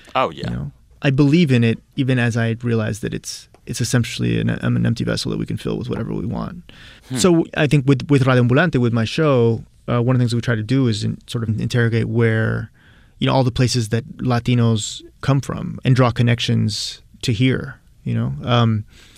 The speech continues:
Speaker 2: we tell stories from everywhere Spanish is spoken. We sort of think of Spanish as one of the defining features of Latino, even if, you know, not all of our audience has Spanish as their first language.
Speaker 1: Are you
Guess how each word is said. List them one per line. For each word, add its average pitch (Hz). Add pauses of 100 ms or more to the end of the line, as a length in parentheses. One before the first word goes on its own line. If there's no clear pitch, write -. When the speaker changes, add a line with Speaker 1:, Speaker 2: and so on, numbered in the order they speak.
(120)
Speaker 2:
we 131
tell 127
stories 123
from 123
everywhere 113
Spanish 113
is -
spoken. 120
We 120 (120)
sort 131
of 117
think 120
of 110
Spanish 117
as 113
one 117
of 110
the 117 (120)
defining 120
features 123
of 131
Latino, 139
even 117
if, 110 (600)
you 127
know, 107
not 127
all 117
of 110
our 113
audience 113 (360)
has 127
Spanish 123
as 107
their 117
first -
language. 107 (520)
Speaker 1:
Are 123
you 151